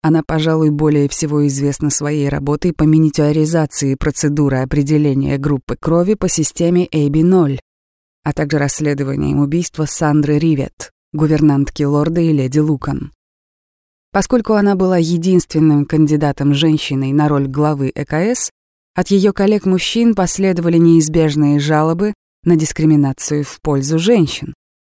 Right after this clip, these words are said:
Однако, несмотря на все более усложняющиеся обстоятельства, она прекрасно справлялась со своими обязанностями. Перед тем, как решить, каким будет мой следующий шаг, я встретилась с ней.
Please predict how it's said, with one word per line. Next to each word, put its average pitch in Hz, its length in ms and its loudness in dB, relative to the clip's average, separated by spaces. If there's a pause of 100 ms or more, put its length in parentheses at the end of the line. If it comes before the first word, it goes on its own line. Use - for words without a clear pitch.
(260)
Однако, 156 340 -2
несмотря 151 480 -4
на 143 120 -6
все - 200 -4
более 143 360 0
усложняющиеся 139 1000 -4
обстоятельства, 156 840 -6 (340)
она 214 180 -2
прекрасно 190 560 -4
справлялась 135 680 -4
со - 160 -8
своими 131 400 -4
обязанностями. - 880 -8 (720)
Перед 147 220 -2
тем, 131 200 -2
как 131 200 -10
решить, 139 380 -6
каким 135 400 -2
будет 135 280 -8
мой 131 160 -2
следующий - 640 -8
шаг, - 360 -6 (400)
я 165 220 -2
встретилась 131 560 -6
с - 160 -4
ней. 135 320 -10